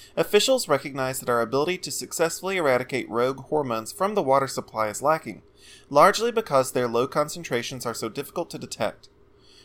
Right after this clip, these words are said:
Unfortunately, even at low concentrations, these hormones can still have a detrimental impact. Using chemistry to clean our water. Current technologies do not meet E U standards for the filtration and removal of micropollutants,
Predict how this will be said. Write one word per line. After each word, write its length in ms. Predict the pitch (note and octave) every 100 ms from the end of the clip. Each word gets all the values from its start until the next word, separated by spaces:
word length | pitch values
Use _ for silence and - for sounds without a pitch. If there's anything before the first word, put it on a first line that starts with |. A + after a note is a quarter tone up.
| -
Unfortunately, 840 | F3 F3+ B3 C4 D#3 G#3 A#2 A#2 -
even 280 | F#3+ G#3+ A#3+
at 140 | A3
low 160 | C3+ C3
concentrations, 960 | C3 C3 B2+ A#2+ A#2 D#3+ D3+ A2+ - - - - -
these 220 | F3+ G3+
hormones 360 | F3 D#3 D#3 D3+
can 160 | D3
still 280 | C3+ - D3
have 180 | D3 B2+
a 60 |
detrimental 560 | A#2 A#2 - A2 G#2+ G#2+
impact. 460 | C3+ A2+ F2+ - - _ _ _ _ _ _ _ - - -
Using 400 | D#3+ A#3+ C#4+ C#4+
chemistry 540 | F#3 D#3 D#3+ E3+ E3
to 160 | D#3+ E3+
clean 260 | - B2+
our 120 | A2+ G#2
water. 400 | A2 G#2 - - - - _ _ _ _ _ _ _
Current 240 | - D4 -
technologies 680 | C4+ G3 E3 D#3+ E3 D#3+
do 200 | - D#3
not 260 | D3+ F3+ -
meet 240 | F3 E3
E 200 | C#3+ E3
U 80 | F#3
standards 640 | F#3+ - C3+ A#2+ A2+ G#2 - - -
for 200 | - G3
the 80 | A#3
filtration 600 | - G#3+ - D3 C#3+ E3
and 160 | C3 E3
removal 400 | G3 C3 B2 B2+
of 80 | A#2+
micropollutants, 1000 | A#2+ A#2 A#2+ - A2 A#2 - G2 -